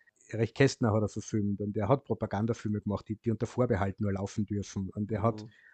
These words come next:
Speaker 1: Heinz Rühmann und Hans Albers berühmte Filme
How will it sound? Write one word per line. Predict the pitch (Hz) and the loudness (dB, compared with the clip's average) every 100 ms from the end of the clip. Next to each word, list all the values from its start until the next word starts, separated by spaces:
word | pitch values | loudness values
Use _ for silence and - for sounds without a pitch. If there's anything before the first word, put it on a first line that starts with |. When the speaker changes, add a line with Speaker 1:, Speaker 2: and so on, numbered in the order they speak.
| - | -2
Speaker 1:
Heinz | 117 110 | 0 6
Rühmann | 123 120 110 | 8 8 6
und | 104 - | 2 0
Hans | 104 | -2
Albers | - 107 120 110 - | 0 0 2 0 0
berühmte | 113 113 123 - 110 104 - _ _ _ | 0 2 2 2 2 0 -4 _ _ _
Filme | - - 117 113 | -20 -2 2 2